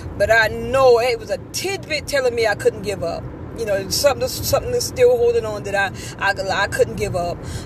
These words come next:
But I was in, uh, hospital for, like, three weeks. Um,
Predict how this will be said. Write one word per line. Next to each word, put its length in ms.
But 100
I 220
was 200
in, 360
uh, 260
hospital 500
for, 300
like, 400
three 180
weeks. 540
Um, 800